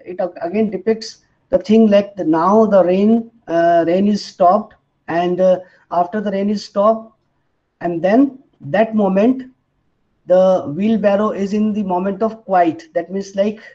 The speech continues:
it is not like the water is overflowing that you can't, uh, see, because once it is, uh, ra-, raining heavily, then you can't see the objects that are there because of the rain. But you can very clearly see, uh, the red wheelbarrow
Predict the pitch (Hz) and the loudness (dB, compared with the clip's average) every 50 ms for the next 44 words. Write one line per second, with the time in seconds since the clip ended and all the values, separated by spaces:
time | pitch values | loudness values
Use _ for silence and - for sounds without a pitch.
0 | _ - 175 170 202 196 - - 190 196 202 202 - 190 180 180 175 170 180 165 | _ -14 -12 -8 -8 -8 -8 -6 -6 -4 -4 -4 -4 -2 -2 -2 0 0 -2 0
1 | 165 170 175 180 196 190 196 185 - 160 170 180 196 185 - - 180 180 175 180 | 2 0 2 2 0 0 -2 -2 -2 0 0 2 0 0 -2 0 0 2 2 2
2 | 180 180 151 151 165 165 - 180 175 - 180 180 190 185 - - 180 175 - _ | 2 0 -2 -4 -6 -6 -6 -6 -4 -2 -2 -2 -2 -4 -6 -8 -8 -8 -8 _
3 | _ - - _ _ - - - 196 196 185 175 151 175 175 196 202 185 170 185 | _ -20 -20 _ _ -20 -10 -4 -2 -2 -2 -2 -4 -4 -2 -2 -2 -2 0 0
4 | 196 208 208 - - - - - 214 208 196 - - - 165 151 151 - - - | 0 0 0 -2 -6 -10 -8 -4 -2 -2 -4 -4 -6 -6 -6 -6 -6 -6 -14 -20
5 | _ _ - - 151 151 170 185 190 196 196 170 151 156 165 185 214 214 220 226 | _ _ -8 -6 -2 0 0 0 0 0 -4 -6 -4 -2 0 2 4 4 4 4
6 | 233 214 - 165 180 190 202 214 214 233 254 247 196 180 214 220 214 220 208 214 | 4 4 2 2 2 2 2 2 2 2 0 0 -2 -2 0 0 0 0 0 -2
7 | 214 220 220 214 - - 220 214 196 196 240 269 294 269 - - _ _ _ - | 0 0 0 -2 -4 -4 -6 -4 -2 0 0 2 0 0 -2 -10 _ _ _ -4
8 | 175 190 180 180 214 226 226 226 - 208 190 196 202 196 - 185 185 202 240 262 | -2 -2 -2 0 0 0 0 -2 -6 -6 -2 0 -2 -2 -2 -2 -2 0 0 0
9 | 262 - _ _ _ _ _ - 170 170 196 202 196 196 190 185 196 196 175 180 | -2 -6 _ _ _ _ _ -12 -10 -6 -4 -2 -2 -2 -2 0 0 0 0 2
10 | 196 190 156 127 123 - - _ _ _ _ - - - 202 214 196 233 226 220 | 0 0 0 0 -2 -6 -14 _ _ _ _ -4 -4 -4 -2 -2 0 0 2 2
11 | 226 226 254 254 262 254 220 226 226 226 226 240 233 - - - - 233 240 247 | 2 2 2 0 -2 -2 0 0 0 0 0 -2 -4 -6 -8 -12 -6 -4 -2 0
12 | 254 240 226 208 - - _ _ _ - - 165 175 175 175 175 170 165 190 180 | 0 0 -2 -4 -8 -12 _ _ _ -12 -6 -4 -2 0 0 0 0 2 2 2
13 | 175 170 180 185 202 202 180 160 147 147 170 185 202 202 196 170 139 147 151 156 | 2 4 2 2 2 0 -2 -4 -6 -4 -4 -2 -2 -2 -2 -2 -2 -2 -2 0
14 | 165 185 180 147 123 123 | 2 2 2 0 -2 -6